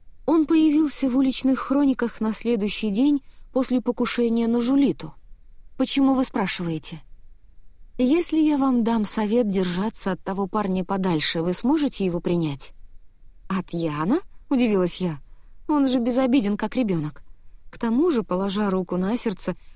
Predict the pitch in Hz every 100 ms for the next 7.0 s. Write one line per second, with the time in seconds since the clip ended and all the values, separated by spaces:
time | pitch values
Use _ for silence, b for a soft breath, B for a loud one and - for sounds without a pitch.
0 | b - 233 214 233 233 196 175 165 165
1 | 165 - 170 170 175 208 - 190 170 170
2 | 170 175 - 196 185 180 196 165 - 151
3 | 147 - - - - - - - - -
4 | - - 202 202 185 180 180 185 180 170
5 | 226 226 - 175 185 175 214 185 165 156
6 | 185 175 175 - 196 254 - 165 151